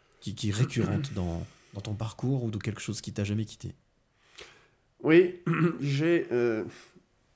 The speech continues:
Speaker 2: sur mon bureau, euh, j'ai, j'ai mis un petit carton. Et sur ce carton, j'ai mis, euh, la phra-, la phrase suivante : «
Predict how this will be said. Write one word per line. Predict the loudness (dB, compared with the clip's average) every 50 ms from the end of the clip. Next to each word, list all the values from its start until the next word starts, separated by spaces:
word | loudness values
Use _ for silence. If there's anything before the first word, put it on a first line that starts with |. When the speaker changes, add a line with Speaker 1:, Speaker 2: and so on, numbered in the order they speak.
| _ _ _ _ _ _ _
Speaker 2:
sur | -12 -10 -6 -4 -4
mon | -4 -2 -4
bureau, | -4 -4 -4 -4 -4 -4 -4 -2 -2 -2 -4 -4 -6
euh, | -6 -6 -6
j'ai, | -8 -10 -12 -10 -12 -12 -14 -18 -20 -20 _ _ _ _ _ _ _ _ _ _ _ _ _ _ _ _ -16
j'ai | -14 -12 -10 -8 -8 -8
mis | -6 -8 -8 -8
un | -8 -8
petit | -10 -12 -16 -18 -16
carton. | -16 -16 -16 -16 -16 -12 -12 -12 -12 -14 -20 _ _ _ _ _ _ _ _ _ -20 _ _ _ _ _ _ _ _ _ -14
Et | -12 -12
sur | -10 -10 -12 -12
ce | -10 -10 -10
carton, | -10 -10 -10 -10 -12 -10 -6 -6 -4 -4 -4 -6
j'ai | -6 -6 -6 -6 -6
mis, | -6 -6 -6 -6 -4 -6 -6 -6
euh, | -6 -6 -6 -6
la | -6 -8 -10
phra-, | -12 -18 -18 -16 -16 -16 -16 -12 _
la | -12 -12
phrase | -12 -14 -14 -14 -14 -12 -12
suivante : « | -14 -14 -14 -14 -10 -8 -8 -8 -8 -10 -14 -18 -20 -20 -20